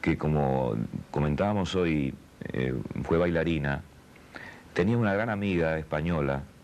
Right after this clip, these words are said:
que era bailarina como ella, a quien había dejado de ver durante muchos años.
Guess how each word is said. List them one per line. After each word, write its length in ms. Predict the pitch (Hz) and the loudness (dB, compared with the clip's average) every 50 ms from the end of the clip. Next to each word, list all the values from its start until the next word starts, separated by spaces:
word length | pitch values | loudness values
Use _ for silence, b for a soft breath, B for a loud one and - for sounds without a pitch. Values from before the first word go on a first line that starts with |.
| - - - - B B B B B B B B B B B B B B B B B - - - - - - - - - - - - - - - | -20 -20 -20 -20 B B B B B B B B B B B B B B B B B -20 -20 -20 -20 -20 -20 -20 -20 -20 -20 -20 -20 -12 -2 0
que 80 | 90 | 2
era 80 | 87 90 | 4 4
bailarina 420 | 90 87 76 76 76 78 76 71 | 2 2 2 0 0 0 0 -2
como 220 | - 71 73 73 73 | -2 0 0 0 0
ella, 300 | 71 65 65 67 78 90 - - - - - - - - - - - - - B B B B B B B B | 0 0 0 -2 -2 -4 -8 -16 -20 -20 -20 -20 -20 -20 -20 -20 -20 -20 -20 B B B B B B B B
a 100 | - 85 | 0 0
quien 140 | 78 98 104 | 2 2 2
había 180 | 113 131 143 | 2 2 0
dejado 240 | 120 90 - 113 104 | 0 0 0 0 2
de 40 | 98 98 | 2 2
ver 80 | 98 95 | 2 2
durante 240 | 92 90 80 82 | 0 0 0 -2
muchos 280 | 80 85 82 - 76 76 | -2 -2 -2 -2 -2 -2
años. 320 | 73 65 65 64 60 60 | -2 -2 -2 -4 -6 -6